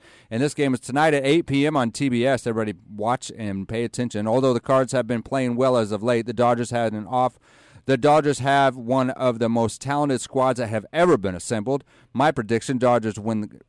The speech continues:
beat the Cards four to two. Tomorrow, the American League Division Series begins as the Red Sox take on the Tampa Bay Rays.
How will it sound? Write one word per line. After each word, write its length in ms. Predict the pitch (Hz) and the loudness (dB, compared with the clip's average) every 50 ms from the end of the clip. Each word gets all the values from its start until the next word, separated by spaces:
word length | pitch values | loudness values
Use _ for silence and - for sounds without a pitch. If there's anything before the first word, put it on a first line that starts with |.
| _ - 113 | _ -10 -6
beat 240 | 123 139 160 - | -4 -4 -4 -6
the 80 | - 101 | -10 -14
Cards 440 | - - 107 98 95 98 117 117 - - _ | -6 -2 0 0 0 0 -4 -6 -12 -10 _
four 160 | 120 120 110 | -2 -2 -2
to 40 | 101 | -2
two. 320 | - - - 139 127 113 123 | -4 -4 -2 -2 0 0 -2
Tomorrow, 320 | - - 113 110 113 117 | -4 -4 -2 -2 0 0
the 100 | 110 110 | -2 -2
American 360 | 104 110 110 104 - 107 107 | -2 -2 -4 -4 -4 -6 -6
League 140 | 104 101 92 | -6 -6 -8
Division 320 | 104 92 107 110 101 101 | -6 -6 -4 -4 -4 -6
Series 300 | - - 117 107 104 95 | -6 -6 -4 -4 -4 -6
begins 360 | - 104 98 101 110 113 117 117 | -8 -10 -8 -6 -6 -6 -4 -4
as 120 | 107 90 | -6 -6
the 60 | 101 | -4
Red 200 | 95 107 110 - | -4 -4 -4 -4
Sox 240 | - 107 101 - - | -4 -6 -6 -8 -8
take 240 | - 117 107 - 110 | -8 -8 -6 -4 -4
on 100 | 104 101 | -4 -4
the 80 | 92 | -6
Tampa 260 | - - 110 104 - - | -8 -10 -10 -10 -12 -10
Bay 200 | 87 104 101 95 | -8 -8 -6 -4
Rays. 420 | 92 104 107 107 101 98 - | -4 -2 -2 -2 -2 -4 -6